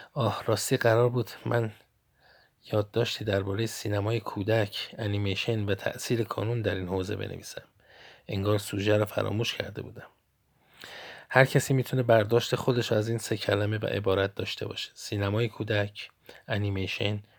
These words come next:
و کانون. این سه کلمه برای هر کدام از ما معنای خاص دارد که شاید برای دیگری تعریفش متفاوت باشه.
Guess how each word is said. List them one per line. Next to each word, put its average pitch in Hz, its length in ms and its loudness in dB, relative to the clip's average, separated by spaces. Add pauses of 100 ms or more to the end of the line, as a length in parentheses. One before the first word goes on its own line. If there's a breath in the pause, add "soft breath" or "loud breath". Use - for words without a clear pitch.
(140 soft breath)
و 87 100 -2
کانون. - 420 -6 (1300 loud breath)
این 123 180 -2
سه 113 200 0
کلمه 113 380 4
برای 113 220 4
هر 139 260 4
کدام 117 340 2
از 107 220 0
ما 113 300 -2 (380 loud breath)
معنای 107 440 2
خاص - 420 -2
دارد - 260 -10
که 113 100 -8
شاید 107 340 0
برای 104 200 0
دیگری 101 360 0
تعریفش - 640 -4 (400 loud breath)
متفاوت 98 680 0
باشه. - 240 -8